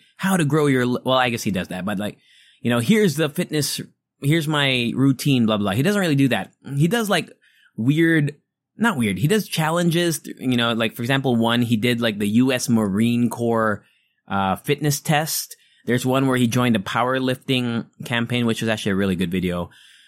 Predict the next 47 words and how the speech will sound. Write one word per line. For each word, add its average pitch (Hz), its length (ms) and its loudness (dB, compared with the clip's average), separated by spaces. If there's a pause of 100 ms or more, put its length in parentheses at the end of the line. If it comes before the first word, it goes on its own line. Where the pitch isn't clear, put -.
(140)
Uh, 101 260 0
so 135 180 0
his 147 100 2
name 208 140 2
is 135 100 0
Will 160 220 0
Tennyson, 156 680 0
W 151 320 0
I 143 220 0
L 127 240 0
L 117 180 0
T - 220 -4
E 147 580 -2
N 131 320 0
N 120 460 -2
Y 110 360 -2
S 107 320 -6
O 107 360 -4
N, 160 480 -2
I 180 100 0
think. 202 300 -2 (480)
What, 156 280 -2
what 202 140 0
I 214 80 2
like 233 220 -2
about 208 180 2
his 135 100 2
videos 139 380 0
is 123 300 0 (260)
it's 143 160 -2
in 156 100 2
a 147 80 2
vlog 120 460 0
style. 85 580 -4 (240)
His 139 240 -2
editing 185 480 2
style 143 600 -2
is 110 280 -2
very 127 260 2
simple 156 580 -2
for 131 160 -2
the 120 80 0
most 110 300 2
part. 165 320 -2
I 123 80 -2
mean, 127 100 0
his 127 160 0